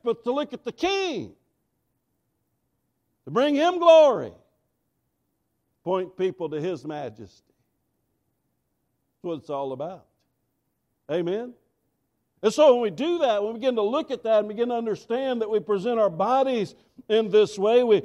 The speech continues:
look in the Word of God, and, you know, we, we begin to understand it's through that walk. Amen? It's through that walk.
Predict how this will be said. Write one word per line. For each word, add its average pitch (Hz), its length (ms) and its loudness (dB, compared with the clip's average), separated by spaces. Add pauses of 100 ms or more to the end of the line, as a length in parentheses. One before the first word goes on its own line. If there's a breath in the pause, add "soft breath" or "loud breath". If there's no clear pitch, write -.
(160 loud breath)
look 220 220 6
in 220 120 0
the 202 120 -2
Word 233 320 4
of 180 200 -4
God, 233 380 2
and, 208 140 -4
you 226 100 -4
know, 220 160 -2 (180)
we, 208 140 4
we 214 160 0
begin 214 320 -4
to 226 80 -2
understand 226 640 -4
it's 220 180 -8
through 247 280 -2
that 226 220 4
walk. 233 520 4 (1000)
Amen? 214 280 2
It's 247 160 -4
through 277 180 -4
that 269 220 2
walk. 294 400 6